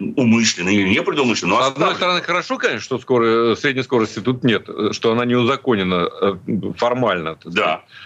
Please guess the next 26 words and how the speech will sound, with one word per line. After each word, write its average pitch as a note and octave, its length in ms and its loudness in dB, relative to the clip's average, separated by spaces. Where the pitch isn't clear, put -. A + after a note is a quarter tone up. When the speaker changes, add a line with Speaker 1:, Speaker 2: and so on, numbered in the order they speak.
Speaker 2:
Но, A#2 120 2
с A2+ 40 0
другой F#3 240 2
стороны, G3 260 0
остается D#3+ 400 -2
лазейка D3+ 400 0
для A#2+ 140 -4
того, C#3 220 0
чтобы C#3 260 2
ее C#3 100 4
узаконить. A2+ 560 -2
Кроме G3 320 0
того, D#3 380 -2
авторы C3 460 0
этого A#2 340 0
же G#2 120 0
самого G#2 320 0
документа, A2 520 0
если G#2+ 280 0
вы G#2 80 4
обратили G#2 380 0
внимание, F#2+ 500 0
ссылаются B2 540 0
на - 120 0
то, G3 200 2
что C3 400 0